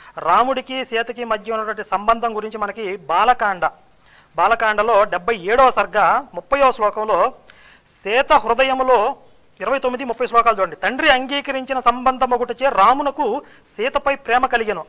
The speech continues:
ఆమె యొక్క సద్గుణముల చేతను లోకోత్తర సౌందర్యము చేతను అతని ప్రేమ ఇంకనూ వృద్ధి చెందెను." తర్వాత, "సీత హృదయములో భర్త అయిన రాముడు రెండింతలుగా మసలుచుండెను. లోలోపలనున్న భావమును కూడా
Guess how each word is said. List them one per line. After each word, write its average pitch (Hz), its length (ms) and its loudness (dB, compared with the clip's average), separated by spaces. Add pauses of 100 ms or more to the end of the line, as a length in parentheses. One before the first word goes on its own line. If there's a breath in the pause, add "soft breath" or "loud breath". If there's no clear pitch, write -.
ఆమె 208 240 -2
యొక్క 226 220 -4
సద్గుణముల 277 760 2
చేతను 247 400 -2 (240 soft breath)
లోకోత్తర 269 540 2
సౌందర్యము 262 520 -2 (100)
చేతను 240 360 -4
అతని 196 240 -8
ప్రేమ 254 300 -4
ఇంకనూ 247 420 -2
వృద్ధి 240 320 -6
చెందెను." 170 240 -8 (840 soft breath)
తర్వాత, 202 340 2
"సీత 277 340 -2
హృదయములో 262 560 2
భర్త 196 340 0
అయిన 269 260 0
రాముడు 226 380 2
రెండింతలుగా 269 580 0
మసలుచుండెను. 220 680 -4
లోలోపలనున్న 262 720 2
భావమును 262 520 2
కూడా 247 540 6